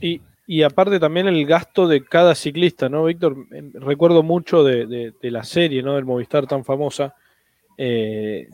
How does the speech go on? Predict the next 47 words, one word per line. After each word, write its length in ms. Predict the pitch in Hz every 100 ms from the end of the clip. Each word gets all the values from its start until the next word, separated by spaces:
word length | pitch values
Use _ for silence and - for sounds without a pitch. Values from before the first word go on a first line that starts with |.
| 117
Marc 280 | 156 165
Soler, 400 | - 147 156 131 139 -
en 200 | 123 117
la 100 | 113
última 360 | 127 135 127 123
Vuelta 180 | 131 123
a 20 |
España, 180 | - 170
le 100 | 135
decía, 300 | 120 147 135 - _ _ _
"No 140 | 135
me 100 | 165 139
manden 280 | 139 135
mañana 360 | 120 117 135 143
a 40 |
la 100 | 123
fuga 260 | 110 139 131
de 80 | 120
nuevo, 240 | 147 139
por 200 | 120 139
favor". 400 | - 120 160 139 - _ _ _ _ _ _ _
Está 160 | _ 123
bien 120 | 135
que 60 | 147
era 100 | 131
su 140 | -
corredor 460 | 131 123 127 143 156
que 120 | 151
más 240 | 135 147 -
chance 320 | 156 160 143
tenía 280 | 131 147 147
el, 160 | 131 127
desde 240 | 123 127
la 120 | 127
fuga, 440 | - 165 131 131 - _ _ _ _ _
pero 500 | - 131 120 110 107
llega 280 | 104 - 139
un 80 | 120
punto 260 | 147 196 170
que 120 | 131
lo 100 | 120
que 60 | 120
dice 260 | 131 147
Víctor, 320 | 170 190 143
se 140 | 104 117
sufre 400 | - 220 262 202
tanto 560 | 190 131 120 120 127